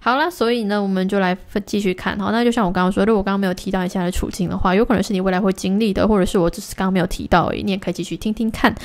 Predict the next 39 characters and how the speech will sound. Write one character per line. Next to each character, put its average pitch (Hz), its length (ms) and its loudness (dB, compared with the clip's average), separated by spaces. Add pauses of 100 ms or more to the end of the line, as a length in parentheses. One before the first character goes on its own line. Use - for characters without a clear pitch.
(380)
OK， 202 280 -4 (320)
再 349 220 0
来， 190 200 2
我 190 80 0
们 190 140 0
来 190 160 0
抽 220 360 -2
了 202 220 2
一 202 60 -2
些 202 180 -4
维 190 200 0
特 269 120 2
塔 190 240 0
罗 202 140 0
牌， 196 480 -2
看 220 180 -4
一 208 40 0
下 214 120 -4
你 190 120 -2
接 202 100 -2
下 233 80 -4
来 220 80 -4
的 208 80 -4
发 247 260 -2
展。 - 300 -6
第 269 140 -4
一 269 40 -2
张 269 220 0
的 233 80 0
话 233 280 2
呢， 214 200 4
是 214 220 -2
圣 208 280 2
杯 214 200 2
骑 - 560 -8
士 214 340 2
的 - 160 -4
正 160 380 -2
位。 208 260 -4